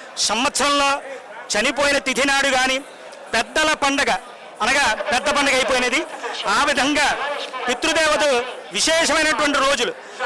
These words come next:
భీష్ముడి యొక్క విధానం రూపంలోనూ కర్ణుడు కూడా తన మరణానంతరం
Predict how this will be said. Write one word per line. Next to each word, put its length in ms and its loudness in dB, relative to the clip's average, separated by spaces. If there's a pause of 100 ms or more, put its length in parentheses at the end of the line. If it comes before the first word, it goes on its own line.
(160)
భీష్ముడి 400 2
యొక్క 360 2 (520)
విధానం 480 0
రూపంలోనూ 480 2 (440)
కర్ణుడు 340 2 (120)
కూడా 200 4 (600)
తన 140 2
మరణానంతరం 800 2